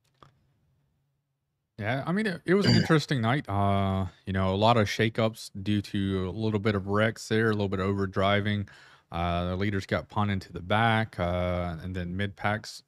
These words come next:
accident happens. Uh, you know,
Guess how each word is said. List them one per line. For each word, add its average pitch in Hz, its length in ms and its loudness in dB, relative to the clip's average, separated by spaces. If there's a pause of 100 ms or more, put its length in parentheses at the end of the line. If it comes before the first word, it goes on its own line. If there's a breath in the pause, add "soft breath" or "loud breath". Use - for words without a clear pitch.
(120)
accident 101 460 -4
happens. 101 560 -4
Uh, 90 340 -4 (540 loud breath)
you 92 80 -4
know, 90 80 -4